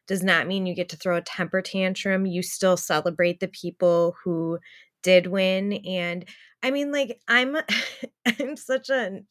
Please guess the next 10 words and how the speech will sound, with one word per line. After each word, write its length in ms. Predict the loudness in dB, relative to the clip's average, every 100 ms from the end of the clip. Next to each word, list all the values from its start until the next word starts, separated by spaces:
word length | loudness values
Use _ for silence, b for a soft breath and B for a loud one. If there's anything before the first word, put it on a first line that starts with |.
| -12
I'm 140 | -10
such 240 | -6 -6 -4
a 80 | 0
nerd. 560 | 4 2 2 -4 -6 B B B B B
When 200 | 4 6
I'm 380 | 6 6 4 0 2
at 260 | 2 2
their 180 | 2 0
games, 600 | 0 0 0 0 -2 -2 2
like, 280 | 2 2